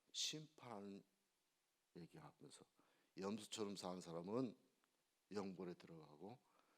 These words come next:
양처럼 산 사람은 영원한 하나님의 나라를 상속받으라고 그렇게 하실 것이라고 말씀했잖아요.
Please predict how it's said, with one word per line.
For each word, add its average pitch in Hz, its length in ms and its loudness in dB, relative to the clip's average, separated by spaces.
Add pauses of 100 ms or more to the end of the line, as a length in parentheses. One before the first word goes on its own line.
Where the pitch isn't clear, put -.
(180)
양처럼 107 580 8
산 - 240 2
사람은 90 440 0 (760)
영원한 87 420 0 (220)
하나님의 95 380 -2
나라를 80 380 -6
상속받으라고 - 920 -8 (1080)
그렇게 151 520 2
하실 - 440 0
것이라고 131 500 2
말씀했잖아요. 90 800 -2